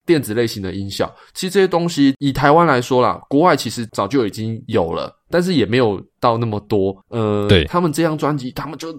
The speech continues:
Speaker 1: 大量使用，特别是这一首《浪漫途径》，我觉得他们用的算是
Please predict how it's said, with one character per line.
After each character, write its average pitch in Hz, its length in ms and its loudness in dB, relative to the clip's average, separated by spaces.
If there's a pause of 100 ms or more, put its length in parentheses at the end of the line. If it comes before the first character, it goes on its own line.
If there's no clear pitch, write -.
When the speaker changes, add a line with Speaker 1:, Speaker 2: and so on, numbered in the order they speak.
(160)
Speaker 1:
大 156 200 0
量 165 220 0
使 110 220 -4
用， 113 280 0 (200)
特 185 120 2
别 147 220 4
是 156 340 0 (440)
这 165 140 -2
一 165 40 0
首 120 300 0
《浪 156 120 2
漫 139 220 0
途 113 160 -6
径》， 131 220 -6
我 107 80 -4
觉 120 160 -4
得 120 160 0
他 127 100 -6
们 120 220 -2
用 117 320 -2
的 98 320 -2
算 127 260 -4
是 123 320 -2